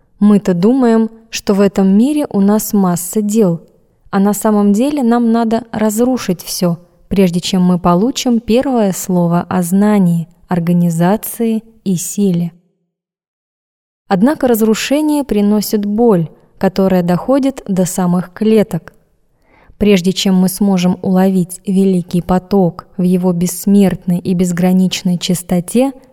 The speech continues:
мы должны уничтожить что-то очень и очень важное. Всемогущие силы заперты в клетках природы. Савитри.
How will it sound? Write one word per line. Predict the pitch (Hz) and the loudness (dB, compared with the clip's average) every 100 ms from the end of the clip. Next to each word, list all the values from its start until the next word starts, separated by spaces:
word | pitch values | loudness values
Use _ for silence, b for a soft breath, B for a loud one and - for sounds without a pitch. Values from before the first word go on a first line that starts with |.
| B | B
мы | 233 254 | 0 2
должны | 226 214 233 240 | 2 4 2 2
уничтожить | 208 202 196 - - 269 277 277 - b | 2 2 0 -4 -2 -2 0 -4 -8 b
что-то | - - 285 277 - - | -10 -4 -2 -2 -4 -2
очень | 220 247 - 240 240 | -2 0 0 -2 -2
и | 196 | -4
очень | 185 175 170 185 180 | -2 -2 -2 -2 0
важное. | 170 185 185 165 165 160 156 _ _ _ _ _ _ _ _ _ _ _ _ _ | 2 2 2 0 0 -2 -6 _ _ _ _ _ _ _ _ _ _ _ _ _
Всемогущие | - 202 190 180 190 185 - - 175 156 | -2 2 2 2 0 0 -2 -2 -2 -2
силы | - - 208 254 254 254 b b - | -6 0 2 4 0 -4 b b -6
заперты | 170 180 240 277 262 - 254 247 - | 0 2 0 -2 -6 -4 -4 -4 -12
в | - | -20
клетках | - 190 185 170 - 180 - | -2 2 2 0 -4 -6 -4
природы. | - 180 180 175 160 170 - _ _ _ _ _ _ _ _ _ _ _ | 0 2 4 4 2 -2 -6 _ _ _ _ _ _ _ _ _ _ _
Савитри. | - 190 180 165 - - 165 | -4 0 0 0 -4 -6 -8